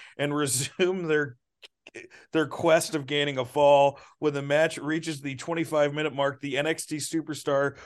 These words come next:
with the most points will win the match and earn the title of Iron Survivor.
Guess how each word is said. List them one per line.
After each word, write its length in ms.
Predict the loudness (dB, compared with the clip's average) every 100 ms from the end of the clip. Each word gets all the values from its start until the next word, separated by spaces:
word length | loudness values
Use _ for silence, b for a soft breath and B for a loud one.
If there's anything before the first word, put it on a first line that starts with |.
| B
with 160 | -6 -2
the 160 | -2 2
most 380 | 4 4 2
points 360 | 0 0 0 -4 -6
will 240 | -2 -2
win 240 | 2 0
the 80 | 2
match 460 | 0 2 0 -2 -6
and 180 | -8 -4
earn 240 | -2 -2
the 120 | -4
title 380 | -2 2 4 4
of 200 | 0 -2
Iron 420 | 0 0 0 -2 -4
Survivor. 800 | -4 -2 4 4 4 0 -6